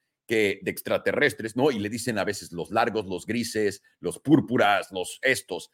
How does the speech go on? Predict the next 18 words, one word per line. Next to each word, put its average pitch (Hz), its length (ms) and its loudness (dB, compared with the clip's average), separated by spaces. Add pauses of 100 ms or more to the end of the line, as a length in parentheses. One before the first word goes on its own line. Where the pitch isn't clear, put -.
(360)
Y 135 100 2
todas 175 280 4
estas 180 220 -4
diferentes 131 600 -2
razas 117 380 0
vienen 117 260 -2
de 98 100 -6
diferentes 95 380 -8
lugares. 113 440 4 (440)
Pero, 165 480 10 (640)
pero 131 460 8
aparentemente, 147 920 2
ya 117 100 6
que 95 60 -4
estamos 127 260 2
hablando 123 280 2
de 123 60 2
portales, 117 680 2